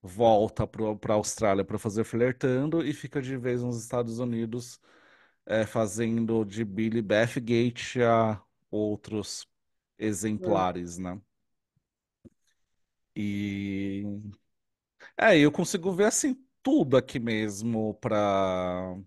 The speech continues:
Speaker 1: que justifique, é, a Nicole Kidman se tornar um, ali um nome de, de interesse, né? Sobretudo pro próprio Tom Cruise, né? Que insistiu pra tê-la em Dias de Trovão.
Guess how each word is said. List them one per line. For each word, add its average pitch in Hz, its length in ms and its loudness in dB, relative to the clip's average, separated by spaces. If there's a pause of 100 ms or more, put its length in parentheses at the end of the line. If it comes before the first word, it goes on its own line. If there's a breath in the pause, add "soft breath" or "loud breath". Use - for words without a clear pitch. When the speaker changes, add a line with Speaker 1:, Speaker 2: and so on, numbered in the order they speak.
(120)
Speaker 1:
que 120 140 -4
justifique, 117 1000 -4
é, 101 440 -2 (560 loud breath)
a 95 320 0
Nicole 113 380 0
Kidman 135 460 -2
se 143 160 -10
tornar 156 440 0
um, 113 320 -2
ali 104 200 -2
um 107 140 -4
nome 104 380 -4
de, 98 580 -6 (1500)
de 104 360 -6
interesse, 113 880 -2
né? 98 160 -6 (260)
Sobretudo 131 520 -2
pro 160 180 -2
próprio 135 360 2
Tom 156 200 -2
Cruise, 123 560 -2
né? 104 140 -4
Que 98 460 -10 (480 soft breath)
insistiu 98 1120 -8
pra 85 300 -6
tê-la 95 440 -2
em 87 180 -8
Dias 87 280 -10
de 95 140 -16
Trovão. 87 480 -10